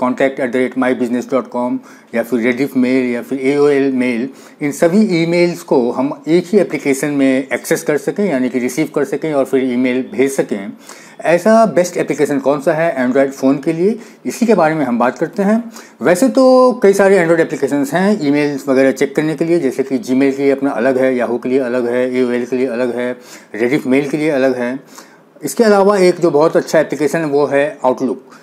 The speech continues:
लेकिन Outlook में भी कई सारी दिक्कतें हैं, जैसे कि उनमें incoming mail server या फिर outgoing mail server वगैरह डालना होता है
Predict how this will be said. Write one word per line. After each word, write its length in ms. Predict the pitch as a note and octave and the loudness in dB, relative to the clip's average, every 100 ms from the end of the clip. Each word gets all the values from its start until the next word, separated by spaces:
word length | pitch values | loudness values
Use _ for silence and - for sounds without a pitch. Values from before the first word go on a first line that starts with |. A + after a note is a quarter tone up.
| _ - | _ -6
लेकिन 220 | C3 F#3+ | -2 2
Outlook 340 | D#3+ - G3 | 2 0 0
में 140 | G3+ F3+ | 2 2
भी 60 | |
कई 160 | G3 E3+ | 2 2
सारी 220 | E3 E3 | 4 2
दिक्कतें 360 | D3 - C#3+ E3+ | 0 -4 -2 -2
हैं, 180 | E3+ D3+ | -2 0
जैसे 220 | C#3 D3+ | 0 -2
कि 120 | D3 | -2
उनमें 420 | C#3+ C#3 C#3+ D3 | -2 0 0 0
incoming 500 | B2 C3+ D3 C#3+ C#3+ | 0 0 0 0 2
mail 180 | C#3 C#3 | 2 2
server 380 | C3+ C#3 C#3 C3+ | 0 0 2 2
या 160 | B2+ | 0
फिर 180 | A#2+ C3 | 0 -2
outgoing 460 | A#2+ B2+ B2+ C#3 C#3 | 0 0 2 2 2
mail 140 | C3+ | 2
server 260 | B2+ B2+ C3+ | 0 -2 0
वगैरह 340 | C3+ B2+ B2+ | 2 2 0
डालना 280 | A#2+ A#2+ D3+ | 0 0 0
होता 320 | D#3 C#3 C#3+ | 0 0 -2
है 240 | A#2 G2 | -2 -6